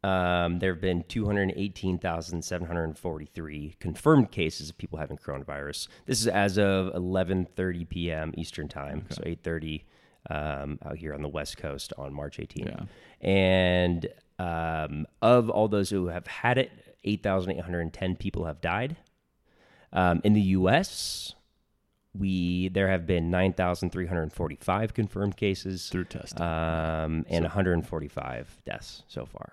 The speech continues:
Speaker 2: Wow. So
Speaker 1: And
Speaker 2: yesterday
Speaker 1: a hundred fifty recoveries.
Speaker 2: Yeah, we were at a hundred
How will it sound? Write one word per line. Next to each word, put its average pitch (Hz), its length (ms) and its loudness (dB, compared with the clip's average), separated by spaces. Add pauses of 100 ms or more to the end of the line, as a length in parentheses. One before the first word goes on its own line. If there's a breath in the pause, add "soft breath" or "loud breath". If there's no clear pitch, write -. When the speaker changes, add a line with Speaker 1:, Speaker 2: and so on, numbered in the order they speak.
Speaker 2:
Wow. 90 340 -2
So - 140 2
Speaker 1:
And 120 100 6
Speaker 2:
yesterday 90 540 2
Speaker 1:
a 87 60 0
hundred 113 320 10
fifty 98 240 -2
recoveries. - 640 -6
Speaker 2:
Yeah, 80 260 -2
we 98 140 6
were 104 60 8
at 104 120 6
a 95 60 2
hundred 90 580 0